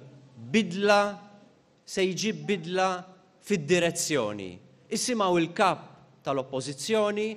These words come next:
sa dalgħodu stess. Jirripet-, jirrepetiha il-ħin kollu. Jekk jitla il-Partit Laburista, se jġib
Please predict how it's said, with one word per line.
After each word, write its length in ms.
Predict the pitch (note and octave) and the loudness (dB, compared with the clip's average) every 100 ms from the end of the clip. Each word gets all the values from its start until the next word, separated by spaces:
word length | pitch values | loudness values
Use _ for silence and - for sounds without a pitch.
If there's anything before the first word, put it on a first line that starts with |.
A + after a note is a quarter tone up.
| - - | -12 -14
sa 160 | - G3+ | -2 4
dalgħodu 400 | F#3 F3 D#3+ D#3+ | 4 4 2 0
stess. 640 | - D3 G2+ F2+ - - - _ _ - | -4 -4 -4 -6 -12 -14 -18 _ _ -12
Jirripet-, 720 | D3+ G3+ G3 A3 A3 G3 F3 | -2 0 0 -2 0 -2 -2
jirrepetiha 800 | F#3 G3+ G#3+ G#3+ G3 F#3+ G#3 G#3 G3+ - - - - | 0 2 4 2 0 0 2 2 0 -8 -20 -20 -2
il-ħin 640 | A3 A3+ G3 G#3 G#3+ G#3 | 0 2 2 2 2 0
kollu. 480 | G#3+ E3+ A2+ G#2 E2+ D#2 - - _ _ _ | 2 4 4 -2 -6 -10 -20 -20 _ _ _
Jekk 360 | - D#3 F3 - | -6 -4 -4 -2
jitla 440 | A#3 A#3+ F3+ D3 A#2+ G2+ - - | -4 -4 -4 -2 -2 -4 -12 -8
il-Partit 840 | D3 C#3+ E3 D#3 D#3 A#3 F3+ - - - A#2 | -8 0 2 2 2 0 0 -6 -16 -10 -2
Laburista, 800 | A#2+ A#2 E3+ A3 - - G#3+ A3 - - _ - | 0 2 2 2 -2 2 0 0 -10 -20 _ -12
se 180 | - C#3+ | -2 -2
jġib 360 | A#2+ B2+ A2+ | -2 -4 -6